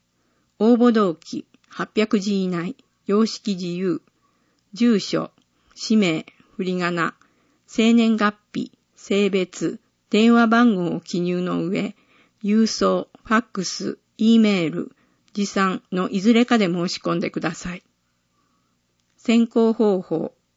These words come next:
作文審査、面接。応募期限、六月十五日木曜日、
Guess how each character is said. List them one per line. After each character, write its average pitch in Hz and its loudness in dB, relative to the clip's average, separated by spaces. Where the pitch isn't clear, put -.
作 208 -2
文 220 4
審 190 -2
査、 143 -6
面 202 0
接。 - -6
応 233 4
募 226 2
期 202 -6
限、 156 -4
六 196 0
月 226 4
十 214 2
五 165 -2
日 - -6
木 190 -4
曜 196 2
日、 165 -8